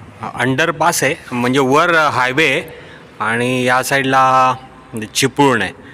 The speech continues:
आणि आपल्याला सरळ जायचं आहे अंजनीला. आणि हा जो रस्ता आहे हा इकडून येतो या साईडने, या साईडने हा खाली उतरतो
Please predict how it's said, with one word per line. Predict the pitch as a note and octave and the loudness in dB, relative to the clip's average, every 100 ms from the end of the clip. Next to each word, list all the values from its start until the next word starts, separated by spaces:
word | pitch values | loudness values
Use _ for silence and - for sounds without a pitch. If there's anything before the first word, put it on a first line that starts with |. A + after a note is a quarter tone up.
| - - - | -20 -18 -8
आणि | A#3 | -4
आपल्याला | A#3 B2 B2 B2+ | -4 -2 0 0
सरळ | B2 - B2 C3 | -2 -2 0 0
जायचं | C3 B2+ A2+ B2 | 0 -2 -2 0
आहे | C3 D3+ - - - - - | 0 -2 -10 -20 -20 -16 -6
अंजनीला. | A#2+ A#2+ B2+ B2+ G#2+ F2+ - - - - - - - | -2 0 0 0 -2 -4 -8 -14 -20 -20 -20 -20 -10
आणि | A2+ A#2+ | -4 -2
हा | A2 B2 | 0 0
जो | B2 C#3 D3 D3+ D3+ - D3 | 0 2 2 2 -2 -8 -8
रस्ता | A#2+ A#2 A#2+ - D#3+ | -2 0 0 0 0
आहे | C#3+ D3+ | 0 0
हा | C3 B2+ C3 | 0 2 2
इकडून | A#2+ B2+ C3 | 0 0 0
येतो | G#2 G#2 F2+ - - - - - - | 0 -4 -10 -12 -20 -20 -20 -16 -4
या | A#2 A2+ | -2 -2
साईडने, | A#2 G#2 G2 - - - - - - - - - - - - - - - - - - - - B2+ | -2 -4 -8 -14 -20 -20 -20 -20 -20 -20 -20 -20 -20 -20 -20 -20 -20 -20 -20 -20 -20 -20 -8 -2
या | B2+ | -2
साईडने | C#3+ C3 C3+ | 0 0 0
हा | C#3+ - | 0 -2
खाली | B2 C#3 | -2 0
उतरतो | C3+ B2 A#2 D3 | 0 -2 -2 -4